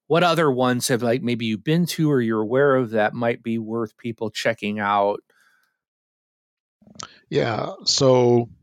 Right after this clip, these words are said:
Speaker 2: when it, when it comes to cons, there's a number of different kinds, and I'll kind of, like, break 'em down here by,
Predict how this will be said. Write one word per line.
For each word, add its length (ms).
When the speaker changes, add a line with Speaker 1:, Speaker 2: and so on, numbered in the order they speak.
Speaker 2:
when 200
it, 80
when 120
it 60
comes 260
to 80
cons, 640
there's 760
a 100
number 380
of 80
different 300
kinds, 840
and 580
I'll 140
kind 320
of, 160
like, 180
break 340
'em 120
down 400
here 180
by, 300